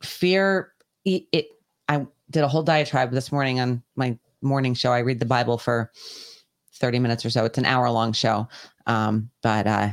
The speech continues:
I, I do a little message in the morning, and my message was on fear because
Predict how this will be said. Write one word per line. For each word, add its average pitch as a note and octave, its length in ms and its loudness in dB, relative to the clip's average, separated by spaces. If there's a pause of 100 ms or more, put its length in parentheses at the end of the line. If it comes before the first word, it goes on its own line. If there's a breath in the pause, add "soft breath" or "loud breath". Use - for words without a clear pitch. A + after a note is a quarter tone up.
(800)
I, A#2 240 -2
I A#2 80 0
do A#2 120 2
a A2 40 2
little A2+ 160 0
message A#2 400 -2
in A2+ 80 0
the A2+ 60 0
morning, C#3 360 0
and B2+ 240 -2
my B2+ 140 0
message B2+ 340 0
was B2+ 140 0
on C3 160 0
fear D#3 320 0
because B2 500 0